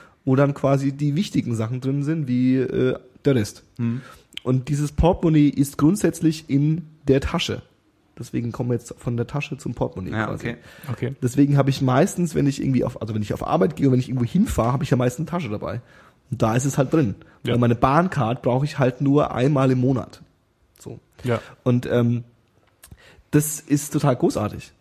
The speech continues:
Speaker 1: Das ist ein total großartiges Konzept. Weil das Kleingeldproblem löst sich dadurch, dadurch, dass es nervt, bist du viel härter gezwungen, es einfach auszugeben.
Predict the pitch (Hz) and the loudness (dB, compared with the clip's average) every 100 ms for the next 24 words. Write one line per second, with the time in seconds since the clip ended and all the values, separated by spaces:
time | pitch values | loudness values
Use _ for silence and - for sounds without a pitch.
0 | _ - 127 135 - - - 156 110 107 | _ -6 0 0 -2 -4 0 0 0 -4
1 | 107 - 107 113 - - - - 135 - | -4 -6 -8 -10 -12 -20 -12 0 0 0
2 | - 160 214 147 127 135 139 135 143 - | 0 2 4 2 2 0 2 2 0 0
3 | 131 151 156 151 - - - - - 127 | -2 0 2 0 -4 -20 -20 -12 -2 2
4 | 208 151 127 - 156 180 151 - - - | 4 2 0 -2 2 4 4 2 -6 -20
5 | _ _ _ 135 - 143 - - - 151 | _ _ _ -4 0 -2 -2 -8 -4 0
6 | 143 123 135 127 - 131 117 113 107 113 | 0 0 -2 -6 -6 -6 -4 -8 -10 -10
7 | 113 - 110 110 | -12 -12 -14 -12